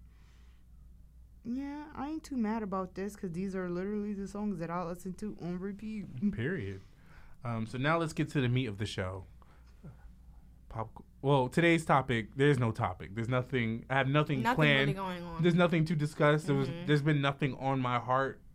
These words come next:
Speaker 2: in particular that I really wanted to base the whole episode off of.
Speaker 3: Mm-hmm.
Speaker 2: So today we're going to get into some pop culture, which is something that we really used to do. I mean, I guess we still do.
Speaker 3: We still do.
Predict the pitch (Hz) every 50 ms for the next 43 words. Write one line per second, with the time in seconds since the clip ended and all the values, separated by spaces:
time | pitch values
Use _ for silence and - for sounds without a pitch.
0 | - - - - 139 139 123 - 143 - 143 127 - 143 131 127 117 120 110 113
1 | 113 117 131 127 127 120 117 123 117 113 110 120 101 98 113 117 - - 104 110
2 | 117 104 104 110 - - - 131 123 123 120 120 123 123 - 131 127 123 123 123
3 | 208 208 196 196 208 240 - 170 156 156 185 170 185 185 180 180 180 170 180 170
4 | 165 160 160 151 143 156 151 151 147 147 - 170 165 160 147 139 143 139 - -
5 | - - - 156 156 - 160 156 156 - - 156 147 139 131 - 147 139 139 131
6 | 131 131 131 123 - 143 135 127 131 131 127 123 123 123 127 120 120 127 131 135
7 | 135 127 120 113 110 - - - - - - - 117 127 131 127 - - 143 127
8 | 143 - 185 262 311 320 320 320 349 - - 269 190 196 - - 196 185 202 160
9 | 190 202 202 202 226 - - - - 330 339 320 247 220 247